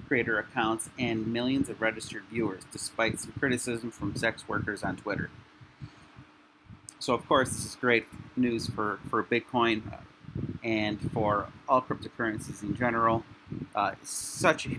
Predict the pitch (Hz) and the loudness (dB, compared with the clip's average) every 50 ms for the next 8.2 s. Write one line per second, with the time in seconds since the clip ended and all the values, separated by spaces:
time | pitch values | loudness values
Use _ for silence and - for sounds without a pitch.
0 | - 135 131 127 123 123 127 135 131 - 131 120 107 - 117 113 110 110 113 - | 0 2 4 4 4 4 4 2 2 0 -2 -4 -4 -4 -2 0 2 2 2 2
1 | - 127 117 - - - - - - - - - - 120 117 113 113 110 104 - | 0 -2 -2 -2 -6 -16 -16 -14 -12 -10 -10 -6 -4 0 2 2 2 0 0 -4
2 | - - - - - - - - - - - - _ _ _ - 135 131 120 117 | -10 -14 -10 -10 -10 -10 -10 -20 -20 -20 -20 -20 _ _ _ -4 -2 -2 0 0
3 | 120 113 - - 131 127 127 127 123 123 110 - - - - 131 113 107 117 113 | -2 -2 0 2 4 6 6 6 4 2 0 -2 -8 -10 -8 -6 -4 0 2 2
4 | 113 117 117 110 117 117 107 - - - 110 104 98 - - 120 110 - - - | 2 2 0 -4 -4 -6 -6 -6 -6 -4 -4 -4 -2 2 2 2 2 0 -2 -2
5 | 113 107 107 - 113 110 107 107 - - - - - - - - - - - - | -2 -2 -2 0 0 0 0 0 -4 -4 -6 -6 -6 -6 -10 -10 -14 -14 -20 -18
6 | - - - - 131 117 110 110 107 104 104 - - - - 123 123 - - - | -14 -10 -2 0 0 2 2 2 0 -2 -4 -4 -2 2 2 2 2 2 -6 -2
7 | - 117 110 - 107 - - 113 107 101 101 - - 104 98 92 95 - 123 120 | -2 -2 -2 -2 -10 -6 -4 -2 -2 -2 -4 -6 -8 -8 -8 -8 -6 0 4 6
8 | 120 117 113 - | 6 6 4 2